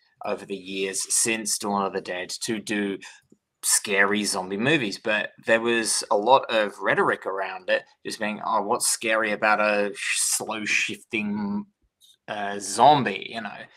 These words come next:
it's a similar reason why we don't really get movies about mummies, because they're traditionally, you know, stiff, slow shifting creeper monsters. Um, and then Twenty-eight Days Later came in and kind of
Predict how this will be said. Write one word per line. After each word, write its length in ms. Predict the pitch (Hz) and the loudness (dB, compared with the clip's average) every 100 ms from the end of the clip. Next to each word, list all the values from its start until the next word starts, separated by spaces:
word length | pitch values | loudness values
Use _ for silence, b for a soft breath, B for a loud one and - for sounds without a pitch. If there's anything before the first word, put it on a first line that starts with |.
| b | b
it's 180 | 98 - | -12 -10
a 160 | 110 107 | -10 -8
similar 420 | - 127 117 107 | -4 -2 0 0
reason 320 | 104 101 101 101 | -2 -4 -4 2
why 140 | 104 | 2
we 80 | 110 | 6
don't 160 | 135 135 | 4 4
really 140 | 131 | -4
get 220 | 123 110 | -6 -6
movies 400 | 123 127 127 123 | -8 -8 -6 -6
about 300 | 120 113 117 - | -2 0 0 -2
mummies, 680 | 113 113 131 110 98 - - - _ - | -14 -2 -2 -2 -8 -16 -18 -18 _ -14
because 340 | 98 101 101 | -8 -8 -8
they're 220 | 104 104 98 | -6 -6 -6
traditionally, 800 | - 101 110 - 113 110 107 101 B B B B B B B _ - | -14 -8 -6 -6 -6 -2 -2 -4 B B B B B B B _ -8
you 160 | 117 | -4
know, 260 | 98 101 104 - _ _ _ | -2 -4 -6 -14 _ _ _
stiff, 640 | - - - 120 117 - - | 0 0 2 0 -2 -4 -12
slow 380 | - - 110 113 | -6 -4 -2 -2
shifting 800 | 107 120 107 117 113 113 107 104 - | -2 -4 -4 -6 -4 -4 -4 -6 -6
creeper 560 | - 147 143 107 95 92 _ | -2 0 2 0 0 -4 _
monsters. 680 | 107 92 - - 69 67 65 B B B B B B B - | -8 -8 -6 -8 -8 -10 -12 B B B B B B B 2
Um, 520 | 110 110 110 107 104 _ - | 6 8 6 4 -8 _ 0
and 200 | 117 113 | 0 2
then 360 | 113 113 113 117 | 2 2 0 -4
Twenty-eight 340 | - 127 117 110 | -4 0 0 0
Days 180 | 101 | 0
Later 220 | 110 113 107 | 0 0 0
came 260 | 107 101 | -4 -4
in 140 | 101 101 | -6 -6
and 320 | 101 98 90 - | -8 -8 -12 -8
kind 200 | 107 98 | -4 -2
of 200 | 92 | -4